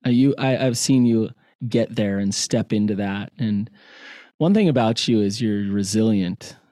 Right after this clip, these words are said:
Like, you're, you're so resilient, and you, you will fight through and stick through things and try to figure things out.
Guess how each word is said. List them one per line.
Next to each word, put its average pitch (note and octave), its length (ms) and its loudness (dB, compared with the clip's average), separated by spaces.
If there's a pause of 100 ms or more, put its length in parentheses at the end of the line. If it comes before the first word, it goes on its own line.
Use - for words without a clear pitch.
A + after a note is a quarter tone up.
(160)
Like, G#2+ 260 -4
you're, G#2+ 280 -6 (420)
you're A#2+ 100 -2
so C#3 360 2
resilient, G#2 960 0 (600)
and B2 220 2
you, B2 120 2 (140)
you B2+ 160 2
will A#2+ 120 2
fight C3+ 420 -2
through A2+ 360 2
and G#2+ 120 0
stick - 340 -4
through A#2+ 400 0
things A2+ 580 0
and G2+ 240 -4 (320)
try C3 220 0
to C3 80 2
figure A#2+ 300 0
things A2 380 -2
out. G2+ 440 -4